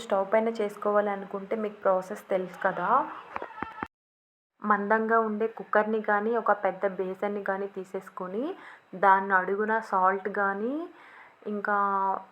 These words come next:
ఇసుకను కానీ వేసేసి ముందుగా ప్రీహీట్ చేసుకొని దానిపైన ఒక స్టాండ్ పెట్టుకొని ఈ కేక్ బౌల్ని పెట్టేసుకొని ఒక ఫార్టీ to ఫిఫ్టీ మినిట్స్ వరకు బేక్ చేసేసుకుంటే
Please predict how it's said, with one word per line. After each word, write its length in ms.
ఇసుకను 380
కానీ 180
వేసేసి 440
ముందుగా 280
ప్రీహీట్ 440
చేసుకొని 420
దానిపైన 520
ఒక 240
స్టాండ్ 380
పెట్టుకొని 440
ఈ 40
కేక్ 300
బౌల్ని 340
పెట్టేసుకొని 580
ఒక 140
ఫార్టీ 400
to 80
ఫిఫ్టీ 320
మినిట్స్ 360
వరకు 240
బేక్ 240
చేసేసుకుంటే 640